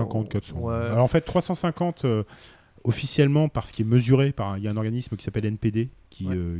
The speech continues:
Speaker 1: qui fait des mesures de, de, de marché. Donc, euh, le marché du jouet en France, c'est à peu près trois milliards et demi, on va dire.
Speaker 2: Ouais.
Speaker 1: Le jeu, c'est dix pour cent de ça, trois cent cinquante millions. Mais ça, c'est ce qui est mesuré.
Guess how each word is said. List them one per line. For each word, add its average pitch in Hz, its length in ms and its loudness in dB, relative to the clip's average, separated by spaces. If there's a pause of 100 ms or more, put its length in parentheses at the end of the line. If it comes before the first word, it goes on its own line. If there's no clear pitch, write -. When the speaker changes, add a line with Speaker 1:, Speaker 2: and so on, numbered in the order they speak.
Speaker 1:
qui - 400 -16 (100)
fait 101 140 -12
des 98 60 -8
mesures 98 280 -6
de, 98 80 -10
de, 82 560 -10
de 87 60 -10
marché. 120 300 -6
Donc, 104 280 -8
euh, 90 40 -2
le 87 60 -4 (360)
marché 120 240 -2
du 123 120 0
jouet 120 220 4
en 131 80 2
France, 120 320 -4
c'est 107 80 -2
à - 20 0
peu 92 140 -6
près - 200 -4
trois - 220 -4
milliards 101 320 -4
et 98 60 -4
demi, 104 220 -4
on 123 40 -6
va 98 60 -6
dire. 110 200 -6 (200)
Speaker 2:
Ouais. 120 100 -4 (640)
Speaker 1:
Le 98 160 -2
jeu, 104 180 -2
c'est 110 120 -6
dix 98 120 -12
pour - 180 -8
cent 104 120 -6
de 92 60 -8
ça, 113 220 -8 (880)
trois 98 140 -8
cent 101 120 -12
cinquante 95 340 -8
millions. 98 280 -6 (340)
Mais 92 80 -8
ça, 160 180 0
c'est 143 140 -4
ce - 60 -10
qui - 80 -2
est 120 40 0
mesuré. 120 380 0